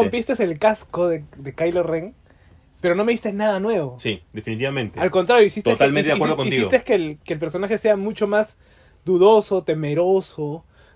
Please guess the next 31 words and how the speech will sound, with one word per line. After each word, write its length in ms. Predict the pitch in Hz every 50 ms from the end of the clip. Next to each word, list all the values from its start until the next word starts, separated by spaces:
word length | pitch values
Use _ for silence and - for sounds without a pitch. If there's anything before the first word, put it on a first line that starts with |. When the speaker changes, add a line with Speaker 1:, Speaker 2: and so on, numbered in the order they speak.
| _ -
Speaker 1:
¿no? 80 | 160
En 100 | 170 170
cambio, 240 | 160 190 196 202 196 -
y 100 | 160 165
ahora 200 | 170 190 214 226
lo 120 | 233 202 185
ves 180 | 196 202 -
a 80 | 220 208
él 100 | 196 202
mismo, 480 | 208 220 254 220 - - 190 180 190 190
sol-, 340 | - - 170 160 165 180 - _
no 160 | - 185 196 220
lo 60 | 254
hace 140 | 254 240 -
otra 80 | 226 214
persona, 300 | 190 175 - 190 160 123
lo 120 | 131 139 151
hace 200 | 160 - - -
él 140 | - 180 180
mismo 280 | 185 196 196 - - 185
Speaker 2:
Ujú. 60 | 190 -
Speaker 1:
soldando 640 | 175 143 139 135 135 156 175 185 190 180 160 165
su 200 | 151 - 143 135 - _ -
casco 400 | - 165 160 151 _ - 175 170
y 120 | 156 147 143
como 200 | _ 160 156 156
decir, 280 | 151 147 180 180 180 - _ _ _ _ _ - _ _ _ _ _ _ _
"Aguanta". 500 | - 135 139 156 156 143 117 113 107 104 - _ _ _
Speaker 2:
Porque 200 | 127 120 127 127
puede 240 | 117 151 165 165 175
haber 180 | 175 185 190